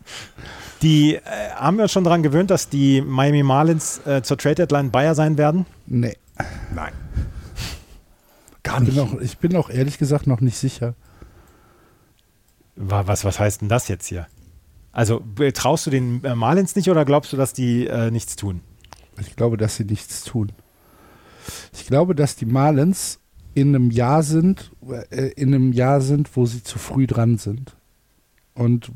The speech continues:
Speaker 2: dass das nicht in den, in den Businessplan, äh, passt, dass sie dieses Jahr schon, äh, in Contention sind.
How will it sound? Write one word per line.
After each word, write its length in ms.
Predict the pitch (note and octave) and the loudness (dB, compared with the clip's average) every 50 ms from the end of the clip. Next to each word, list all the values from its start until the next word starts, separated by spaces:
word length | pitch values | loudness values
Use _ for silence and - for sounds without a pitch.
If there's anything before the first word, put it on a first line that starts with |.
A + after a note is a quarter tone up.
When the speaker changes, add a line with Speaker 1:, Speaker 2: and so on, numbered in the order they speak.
| A2+ - | -8 -2
Speaker 2:
dass 200 | - B2+ A#2 - - | -2 0 0 0 -2
das 180 | C3 - - | -2 0 0
nicht 200 | C3 C#3 - - | 0 0 0 -2
in 160 | - B2 A#2+ A#2 | -4 -2 0 2
den, 280 | B2 A#2+ A#2+ A#2+ A2+ | 2 4 2 2 0
in 180 | - A#2+ A#2+ A#2 | 0 -2 -2 0
den 320 | A#2+ A#2+ A#2 A#2 A#2+ A#2 - - - - - - - - - _ - | 0 2 0 0 0 -2 -6 -12 -20 -20 -20 -20 -20 -20 -20 _ -4
Businessplan, 920 | - C3+ - - C#3+ B2+ - - - - C#3 B2+ A#2+ A#2+ A#2+ A#2+ B2 C3 B2+ | -2 -2 0 0 -2 -2 -2 -4 -4 0 0 2 2 2 2 2 0 -2 -6
äh, 420 | - A2 A#2+ A#2+ A#2+ A#2+ A#2 A#2 A#2+ - _ _ _ - - - - - - - - - - - - - _ _ _ _ _ _ _ _ _ _ _ _ _ _ - | -6 -4 -2 0 0 0 -2 -2 -4 -8 _ _ _ -20 -20 -20 -20 -20 -20 -20 -20 -20 -20 -20 -20 -20 _ _ _ _ _ _ _ _ _ _ _ _ _ _ -2
passt, 480 | - C#3+ C#3+ - - - - - - | 0 0 0 0 -2 -6 -6 -4 -2
dass 180 | C3 A#2+ - - | -2 -2 -2 -2
sie 100 | A#2+ A#2 | -8 -8
dieses 380 | A2+ C3 C3+ B2+ C3 A#2+ - | -4 -4 -4 -2 -4 -4 -2
Jahr 220 | - A#2+ A2+ A#2 A2 | 0 0 2 2 0
schon, 520 | - - C3 A#2+ A#2 A#2+ A#2+ B2 B2+ A#2+ | 0 0 0 0 2 2 2 0 -2 -4
äh, 240 | - A#2+ A#2+ A#2+ A#2+ | -4 -2 -2 -2 -2
in 180 | - A#2 B2+ - | -2 -2 -2 0
Contention 560 | - A#2+ G#2 A#2+ A#2+ A#2+ A#2 - - G#2 F#2+ | 0 -2 0 0 -2 -2 -2 -4 -6 -6 -6
sind. 300 | G#2 G#2 A2 A2 - | -6 -8 -10 -10 -12